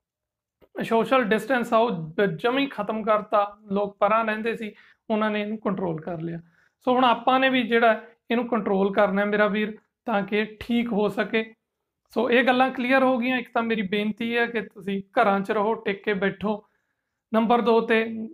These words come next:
ਜਿਹੜੇ ਜਿਹੜੇ ਮੁਲਕਾਂ ਨੇ, ਦੇਖੋ, ਐਗਜ਼ਾਮਪਲਾਂ ਵੀ ਆਪਣੇ ਮੂਹਰੇ ਨੇ, ਜਿਨ੍ਹਾਂ ਜਿਨ੍ਹਾਂ ਨੇ ਕੰਟਰੋਲ ਕੀਤਾ ਹੈ। ਉਹ ਤੋਂ ਬਾਅਦ ਆ ਗਈ ਅਗਲੀ ਗੱਲ, ਹਰ ਪੇਰੈਂਟਸ ਨੂੰ ਬਸ ਇਹੀ ਆ ਕਿ ਜਿਹੜੇ ਸਾਡੇ ਬੱਚੇ ਨੇ ਯਾਰ, ਬੱਚਿਆਂ ਨੂੰ ਕੁਝ ਨਾ ਹੋ ਜਾਵੇ, ਇਸ ਤਾਂ ਬਹੁਤ ਉਮਰ ਦੇਖ ਲਈ।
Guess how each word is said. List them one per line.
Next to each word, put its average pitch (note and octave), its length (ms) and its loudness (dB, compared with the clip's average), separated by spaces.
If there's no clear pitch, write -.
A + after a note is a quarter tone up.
ਜਿਹੜੇ G#3+ 360 2
ਜਿਹੜੇ A3+ 200 0
ਮੁਲਕਾਂ G3+ 440 0
ਨੇ, G#3+ 80 2
ਦੇਖੋ, A3 420 -2
ਐਗਜ਼ਾਮਪਲਾਂ A3 520 2
ਵੀ A#3+ 100 0
ਆਪਣੇ A3 220 0
ਮੂਹਰੇ G#3+ 280 -2
ਨੇ, A#3 120 -2
ਜਿਨ੍ਹਾਂ G#3+ 260 -4
ਜਿਨ੍ਹਾਂ A3 240 -8
ਨੇ A#3 100 -10
ਕੰਟਰੋਲ F#3+ 440 -10
ਕੀਤਾ E3 320 -12
ਹੈ। - 40 -12
ਉਹ F4+ 100 4
ਤੋਂ F4+ 140 2
ਬਾਅਦ D4 280 4
ਆ B3 120 4
ਗਈ B3 160 -4
ਅਗਲੀ F#3+ 320 -2
ਗੱਲ, E3+ 160 -12
ਹਰ D#4 520 0
ਪੇਰੈਂਟਸ G#3 720 -2
ਨੂੰ C4 200 2
ਬਸ C#4 220 2
ਇਹੀ A3+ 280 2
ਆ G#3+ 100 4
ਕਿ A3+ 160 -2
ਜਿਹੜੇ A#3 200 0
ਸਾਡੇ A#3 260 0
ਬੱਚੇ G#3 420 -2
ਨੇ G3+ 140 -4
ਯਾਰ, G3 140 0
ਬੱਚਿਆਂ B3 380 -2
ਨੂੰ A#3 120 -6
ਕੁਝ G3 140 -2
ਨਾ F#3+ 140 0
ਹੋ F#3+ 140 -2
ਜਾਵੇ, F#3+ 180 -4
ਇਸ F#3 120 -8
ਤਾਂ G3+ 100 -4
ਬਹੁਤ F3+ 300 -6
ਉਮਰ F#3 180 -4
ਦੇਖ E3+ 260 -10
ਲਈ। F3 120 -12